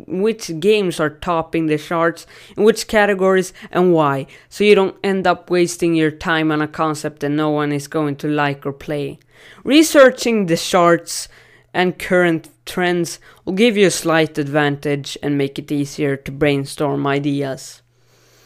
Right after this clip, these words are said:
To research, just browse the top charts in App Store,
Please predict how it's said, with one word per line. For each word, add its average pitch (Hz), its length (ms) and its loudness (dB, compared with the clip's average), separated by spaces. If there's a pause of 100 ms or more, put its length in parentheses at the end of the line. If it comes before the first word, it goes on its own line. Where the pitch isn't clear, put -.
(540)
To 233 140 2
research, 277 500 6
just 196 320 -2
browse 226 380 4
the 220 80 -4
top 190 360 -4
charts 185 380 -2
in 156 160 0
App 175 260 0
Store, 175 480 0